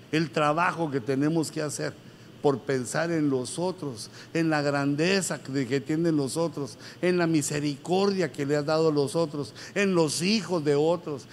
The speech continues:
en el trabajo de la mujer de los otros, en el ministerio de la mujer del otro.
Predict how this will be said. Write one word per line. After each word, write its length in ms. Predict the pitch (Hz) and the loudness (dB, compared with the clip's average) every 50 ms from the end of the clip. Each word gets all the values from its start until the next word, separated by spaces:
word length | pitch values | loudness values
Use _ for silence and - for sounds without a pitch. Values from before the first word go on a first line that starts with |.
| - - - | -8 -2 2
en 160 | 175 185 185 | 2 4 2
el 120 | 170 156 | 2 0
trabajo 420 | - 170 160 160 180 185 180 202 196 | -2 -2 0 0 0 0 2 2 2
de 120 | 185 175 | 2 4
la 80 | 170 165 | 2 2
mujer 540 | 170 170 165 156 135 156 185 208 233 240 | 4 4 2 2 2 0 0 2 2 2
de 120 | 220 214 180 | 2 2 0
los 240 | 156 156 151 127 147 | 0 0 -2 -2 -2
otros, 340 | 160 165 156 165 165 143 | -4 -2 -2 -4 -4 -2
en 120 | 156 175 185 | -2 -2 -2
el 80 | 190 | 0
ministerio 680 | 196 190 190 185 185 185 175 - 214 226 254 277 269 240 | 0 2 2 2 0 0 -2 -4 -2 -2 0 0 2 2
de 120 | 208 190 | 2 0
la 80 | 175 165 | 0 -2
mujer 360 | 160 151 147 147 185 214 220 | -2 -4 -4 -2 -2 -2 0
del 160 | 202 185 170 | 0 -2 0
otro. 340 | 175 190 202 196 - 156 123 | 0 -2 -2 -2 -4 -6 -8